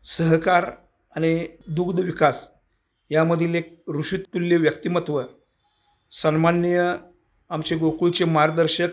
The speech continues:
माजी चेअरमन, विद्यमान ज्येष्ठ संचालक, ज्यांनी पन्नास वर्ष आपल्या आयुष्याची सहकारामध्ये चांगलं काम केलेलं आहे. जवळजवळ चाळीस वर्ष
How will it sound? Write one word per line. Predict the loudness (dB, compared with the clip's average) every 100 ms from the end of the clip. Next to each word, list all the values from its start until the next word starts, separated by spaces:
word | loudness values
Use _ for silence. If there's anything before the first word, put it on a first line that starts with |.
| -6
माजी | -4 -4 -4
चेअरमन, | -2 0 0 -2 -4 -12 _ _ _ _ -14
विद्यमान | -10 -2 2 2 2 0
ज्येष्ठ | -2 -2 -2
संचालक, | -4 -2 0 0 0 -6 -20 _ _ _ _ _ _ _ 0
ज्यांनी | 2 2 0 -2 -6 -14 _ _
पन्नास | -2 2 2 0
वर्ष | -2 0 0 2 0 -4 _ -18
आपल्या | -2 4
आयुष्याची | 4 4 0 -2 -4 -8 -12 _ _
सहकारामध्ये | -8 -2 0 2 2 2 0 -2
चांगलं | -4 -4 -4
काम | -2 -2 0
केलेलं | 2 2 2
आहे. | 0 -8 _ _ _ 0
जवळजवळ | 4 4 4 2
चाळीस | 2 2 4 2 2
वर्ष | 2 2